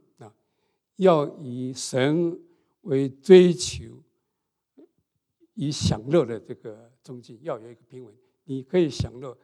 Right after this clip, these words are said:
但是要把神放在这个天平的另一半啊。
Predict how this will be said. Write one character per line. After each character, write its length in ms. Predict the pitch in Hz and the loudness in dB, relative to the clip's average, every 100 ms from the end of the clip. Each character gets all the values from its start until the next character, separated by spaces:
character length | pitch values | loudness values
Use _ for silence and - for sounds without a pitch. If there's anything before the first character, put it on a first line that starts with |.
| _ | _
但 160 | - 139 | -14 -14
是 120 | 127 | -12
要 200 | 147 139 | -6 -6
把 260 | 127 117 113 | -8 -18 -20
神 320 | - 117 113 _ _ _ | -20 -20 -20 _ _ _
放 220 | - 135 | -10 -8
在 180 | 117 127 | -6 -8
这 100 | 120 | -10
个 140 | 127 - _ _ _ _ _ - | -18 -20 _ _ _ _ _ -6
天 180 | 196 143 | -4 -4
平 180 | 135 | -8
的 120 | 113 113 | -8 -6
另 120 | 135 | -6
一 140 | 120 | -8
半 260 | 127 - 117 - - | -4 0 0 -4 -18
啊。 160 | 110 | -18